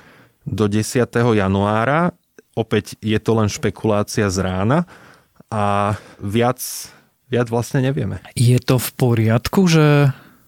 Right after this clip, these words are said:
Speaker 2: dnes je streda? Opatrenia, aj keď mali byť prijaté úprimne už pred pár týždňami, budú platiť už od pondelka a ľuďom zostali koľko? Štyri dni na prispôsobenie?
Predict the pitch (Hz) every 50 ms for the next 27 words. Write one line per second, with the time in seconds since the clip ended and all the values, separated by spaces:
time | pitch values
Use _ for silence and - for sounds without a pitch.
0 | _ _ _ - - 135 135 135 135 139 147 139 - - - 151 123 107 104 110
1 | 107 - - - - - - - _ - 151 123 - 147 139 - - 143 139 135
2 | 135 135 135 135 - 180 214 214 - - 151 143 151 151 151 156 143 143 135 -
3 | - 151 139 139 143 139 135 139 143 131 131 151 143 - 143 127 127 123 127 123
4 | - - 139 120 117 - - 123 117 - - 143 147 156 156 131 117 104 101 -
5 | - - - - - - 135 139 127 139 131 - 131 127 123 - 143 131 - -
6 | 131 - - - 123 117 - - - 127 120 117 113 110 110 107 110 - - -
7 | 139 147 151 - - _ _ - - - - - - 135 127 123 120 123 123 -
8 | 139 123 127 135 127 123 131 131 127 127 127 127 127 123 123 - 147 139 117 127
9 | 127 - - - - 135 127 123 127 123 123 123 123 - _ - _ - - -
10 | - 143 147 165 - - - 95 - - - - - 143 135 135 139 120 120 123
11 | 127 135 131 - 123 110 - - - - - - - - 185 202 214 196 190